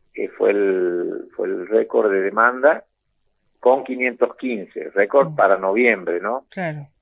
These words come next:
Speaker 1: Nosotros el récord anterior del mes de noviembre fue también del año pasado, de noviembre del veintidós,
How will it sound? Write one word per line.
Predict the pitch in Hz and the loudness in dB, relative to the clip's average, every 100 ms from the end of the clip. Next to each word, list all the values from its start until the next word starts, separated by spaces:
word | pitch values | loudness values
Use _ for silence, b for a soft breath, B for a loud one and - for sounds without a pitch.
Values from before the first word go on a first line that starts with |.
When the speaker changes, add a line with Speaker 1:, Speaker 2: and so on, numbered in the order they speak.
| _ - | _ -8
Speaker 1:
Nosotros | 104 101 123 139 110 | -6 0 2 4 4
el | 110 | 4
récord | 131 139 127 | 4 4 4
anterior | 120 127 123 143 139 120 | 2 2 4 6 6 6
del | 107 98 | 2 2
mes | 117 123 | -2 -2
de | |
noviembre | 123 127 139 143 151 147 147 | 0 2 2 2 0 0 0
fue | - 110 | 0 0
también | - 107 131 | 0 -2 -2
del | 127 123 | 2 2
año | 131 123 | 0 0
pasado, | 117 - 143 139 160 | 0 4 6 6 2
de | 110 | -2
noviembre | 98 110 113 107 | -4 -6 -2 0
del | 104 | 0
veintidós, | 104 104 113 127 151 | -2 -4 -2 2 2